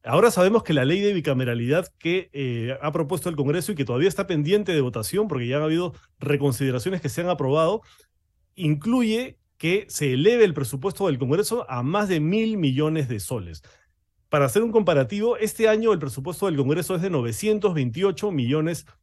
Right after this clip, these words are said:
de soles, pero la propuesta que está a punto de ser aprobada por el Congreso plantea que el presupuesto del Congreso ascienda al cero coma seis por ciento del presupuesto general. Considerando el presupuesto de ese año,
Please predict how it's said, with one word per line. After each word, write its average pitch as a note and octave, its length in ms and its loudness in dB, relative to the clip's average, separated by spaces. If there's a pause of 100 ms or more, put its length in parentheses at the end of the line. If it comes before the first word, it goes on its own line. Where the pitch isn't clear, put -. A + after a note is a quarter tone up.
(260)
de A#2+ 240 -2
soles, A#2 560 0 (540)
pero G#3+ 260 8
la D#3 120 4
propuesta F3+ 680 2
que F#3 300 -4 (260)
está C3 300 -4
a D#3+ 80 -2
punto G#3 340 2
de C3 100 4
ser E3+ 260 -2
aprobada D#3 520 2
por F3+ 140 0
el F#3+ 120 -4
Congreso F#3 680 -2 (120)
plantea D#3 600 2
que F#3+ 320 -2 (400)
el F3 360 -4
presupuesto D#3+ 640 -2
del F3 100 -2
Congreso F#3+ 580 0 (540)
ascienda G#3+ 640 2
al C3+ 160 0
cero G#3+ 320 2
coma G3+ 240 0
seis G3 180 -4
por D3+ 200 -4
ciento F3+ 280 -4
del F3+ 100 -2
presupuesto C3+ 540 -6
general. G#2+ 540 -6 (300)
Considerando C#3 480 2
el G#3+ 60 2
presupuesto F3 520 -4
de F#3+ 60 2
ese G3 200 0
año, G#3+ 300 -2